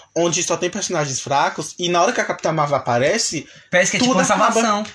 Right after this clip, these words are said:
Speaker 1: É, ela é o de-, ela é
Speaker 2: Isso.
Speaker 1: o Deus Ex Machina.
Speaker 2: Isso é bom, que tipo, pra esse caso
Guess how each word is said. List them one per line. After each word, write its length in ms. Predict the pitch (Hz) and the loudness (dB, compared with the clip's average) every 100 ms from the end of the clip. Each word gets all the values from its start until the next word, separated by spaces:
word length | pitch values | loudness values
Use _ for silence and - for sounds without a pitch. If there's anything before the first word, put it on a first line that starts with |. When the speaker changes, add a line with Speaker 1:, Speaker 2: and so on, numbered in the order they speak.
| - | -2
Speaker 1:
É, 600 | 220 233 233 240 233 214 | 2 4 4 4 2 2
ela 160 | 185 196 | 4 2
é 20 | |
o 40 | 180 | 4
de-, 260 | 190 233 269 | 2 4 4
ela 140 | 185 | 4
é 40 | |
Speaker 2:
Isso. 80 | 180 | 2
Speaker 1:
o 20 | 165 | 4
Deus 220 | 180 185 | 4 4
Ex 220 | 185 - | 0 0
Machina. 340 | 190 180 202 254 | 0 0 0 0
Speaker 2:
Isso 160 | 240 | 2
é 80 | 220 | 0
bom, 340 | 165 175 170 147 | 0 0 0 -2
que 80 | - | -6
tipo, 480 | 165 160 143 117 - - | -6 -4 -4 -4 -8 -4
pra 100 | 151 | -2
esse 140 | |
caso 100 | 165 | -2